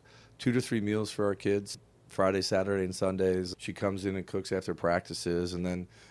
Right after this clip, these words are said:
and then we do some other things where we're making sure we're feeding our kids. They're getting fed plenty, and, and, you know, from a hydration standpoint, we have what they need.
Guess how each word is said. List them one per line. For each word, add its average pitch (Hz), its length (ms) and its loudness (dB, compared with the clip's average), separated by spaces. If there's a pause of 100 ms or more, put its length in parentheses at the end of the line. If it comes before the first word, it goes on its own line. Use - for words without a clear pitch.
and 131 80 -2
then 147 80 2
we 151 80 2
do 135 100 -2
some 113 160 -6
other 104 180 2
things 107 320 -4
where 98 120 -2
we're 95 80 -2
making 90 320 -6
sure 92 180 -6
we're 90 120 -4
feeding 87 300 -8
our 87 80 -4
kids. 87 440 -6
They're 92 200 -4
getting 90 280 -6
fed 85 260 -6
plenty, 85 360 -6
and, 80 240 -8
and, 85 120 -8
you 87 100 -6
know, 80 200 -10
from 82 160 -12
a 78 40 -6
hydration 82 540 -8
standpoint, 80 560 -10
we 80 140 -8
have 80 160 -6
what 85 100 -10
they 82 140 -8
need. 80 380 -10